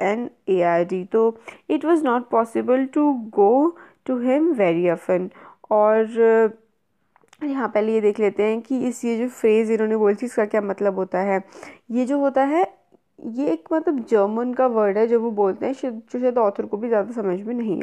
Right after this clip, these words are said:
आता है। तो फिर ऑथर आगे बोलते हैं कि ऐसा पॉसिबल नहीं हो पाता था उनके पास बहुत ज़्यादा जाना, मिस्टर गेसलर के पास, क्योंकि वो जो बूट्स बनाया करते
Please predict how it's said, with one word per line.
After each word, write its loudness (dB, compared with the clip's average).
आता -8
है। -6
तो -20
फिर 2
ऑथर 2
आगे 0
बोलते -2
हैं 0
कि -6
ऐसा 0
पॉसिबल -2
नहीं -4
हो -4
पाता -4
था 2
उनके -2
पास 0
बहुत -2
ज़्यादा 0
जाना, 0
मिस्टर -4
गेसलर -2
के -6
पास, -4
क्योंकि -2
वो 0
जो -2
बूट्स -4
बनाया -2
करते -6